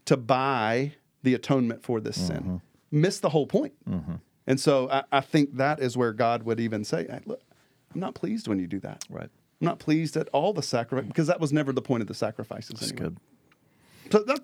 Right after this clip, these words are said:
Speaker 1: that's what I would say. So it, it's not just God is loving, God is not. So when,
Speaker 2: Mm-hmm.
Speaker 1: when God punishes, it is not unloving of God to punish.
Speaker 2: That's right.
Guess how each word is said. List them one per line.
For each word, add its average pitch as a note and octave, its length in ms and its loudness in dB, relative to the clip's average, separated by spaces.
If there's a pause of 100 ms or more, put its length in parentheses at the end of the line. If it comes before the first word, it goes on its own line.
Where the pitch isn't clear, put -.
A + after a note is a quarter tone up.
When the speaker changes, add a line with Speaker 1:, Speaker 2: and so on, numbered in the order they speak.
Speaker 1:
that's B3+ 180 4
what G#3+ 60 4
I D#3 60 6
would C3 100 0
say. E3 140 2 (180)
So F#3+ 160 4
it, D#3+ 220 -6
it's F3 160 0
not F#3+ 180 2
just D3 500 0
God D3 200 4
is B2+ 120 -2
loving, B2 280 2
God A#2 180 2
is A2 160 -4
not. A#2 220 -2
So A#2+ 100 0
when, A#2 160 0
Speaker 2:
Mm-hmm. F2+ 100 0
Speaker 1:
when C3+ 140 4
God C3 240 2
punishes, C#3+ 640 0 (240)
it C3+ 80 6
is B2+ 100 -2
not C3+ 300 2
unloving D3 500 0
of A2+ 140 0
God G2+ 260 0
to A2+ 80 -6
punish. - 500 -8
Speaker 2:
That's G#2 200 -4
right. - 160 -6